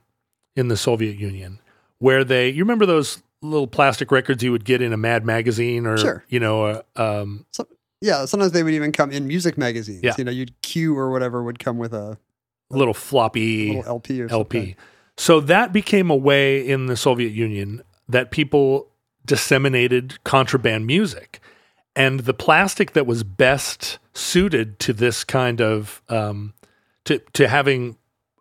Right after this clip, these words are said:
Speaker 1: uh, music etched into it
Speaker 2: Mm-hmm.
Speaker 1: were, uh, discarded X-rays. And so whole L Ps would be etched into,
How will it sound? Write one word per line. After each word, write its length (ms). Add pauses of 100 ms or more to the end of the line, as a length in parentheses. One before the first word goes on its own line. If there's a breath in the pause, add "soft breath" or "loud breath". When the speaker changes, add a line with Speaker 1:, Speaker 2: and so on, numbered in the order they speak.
Speaker 1:
uh, 240 (640)
music 500
etched 300
into 340
it 140
Speaker 2:
Mm-hmm. 200 (880)
Speaker 1:
were, 760
uh, 240 (140)
discarded 680
X-rays. 760 (920 loud breath)
And 160
so 220
whole 480
L 180
Ps 840 (160)
would 280
be 500 (380)
etched 360
into, 680